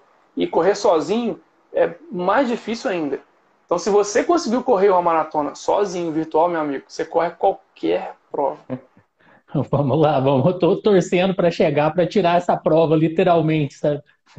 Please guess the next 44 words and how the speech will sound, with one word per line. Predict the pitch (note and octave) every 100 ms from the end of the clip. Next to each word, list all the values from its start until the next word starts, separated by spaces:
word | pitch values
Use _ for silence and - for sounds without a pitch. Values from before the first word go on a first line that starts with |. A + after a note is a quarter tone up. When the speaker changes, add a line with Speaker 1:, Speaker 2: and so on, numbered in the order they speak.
| B2+ _ _ C#4
Speaker 1:
Já | E3+ C#4+
era, | G#3+ C#4 G3 - - _
com | -
certeza. | B3 C#4 - B3+ G#3 - -
Se | -
vo-, | F#3+ A3+ -
quando | B3 C4
você | A3+ A3
tiver | - D#3+ F3
na | D#3+
prova, | - D3 C#3+ B2+ - _ _ _
ali | D3 D#3
no, | F3 D3+
no | D3 E3
muro, | D#3+ A3 A3 E3+
no | C#3+ C#3
vinte | D#3+ D#3+
e |
oito, | E3 F3+ -
vinte | D3+ D3
e | D3
nove, | E3 F#3+ C#3+ C3+ _ _ _ _ _ _ _
você | F3+
vai | F3
falar | D#3+
assim, | D#3 D#3+ D3 _
"Pô, | G3 D#3+ - - _ _ _
eu | F3+
consigo, | F3+ D#4+ D#4 A3 G#3
eu | F#3+
fiz | A#3
sozinho. | C4+ B3+ G3+ C4 E4 D4 _ _ _ _
Por | D#4+
que | -
eu | B3
consigo | C4+ -
com | G3+
essa | F#3+ F3+
galera | E3+ D#3+ D#3 D3+
aqui?" | - - _ _ _
Então, | - F4 F4 _ -
é |
mole. | D4 A3 A3+ - - _ _ _ _ -
Mole, | D#3+ F#3+ C#4 E4